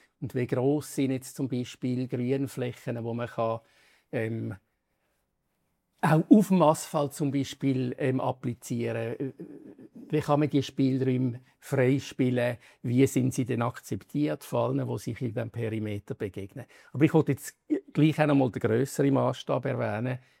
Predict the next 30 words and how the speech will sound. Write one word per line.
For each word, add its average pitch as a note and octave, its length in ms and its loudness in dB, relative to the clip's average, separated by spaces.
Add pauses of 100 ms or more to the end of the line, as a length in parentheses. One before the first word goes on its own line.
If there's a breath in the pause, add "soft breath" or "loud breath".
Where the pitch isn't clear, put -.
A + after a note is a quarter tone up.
wie - 80 -2
es A2+ 140 -2
vorher A2 400 0
schon A2+ 120 -6
das - 120 -10
Thema A2 360 -2
war. D3+ 520 -2
Auch A2+ 40 -2
in G#2+ 120 -2
grösseren A#2+ 520 -2
Arealentwicklungen, A#2+ 1080 -4
zum A#2+ 160 -8
Beispiel A2+ 380 -8
Quebec - 480 -8
Plus, - 400 -8 (540 soft breath)
ähm, A#2+ 400 -2 (460)
jetzt C3+ 260 2
in C3 100 6
unserer B2+ 380 2
Stadt, - 440 -4
wo A#2 120 0
mit G#2+ 280 -4
rund A2 240 -4
dreißig A#2 360 -6
Hektar A#2+ 420 -4
ein A#2 80 -6
sehr A#2+ 280 -4
grosses C3+ 420 -4
Transformationsareal B2+ 1200 -6
ist, - 120 -10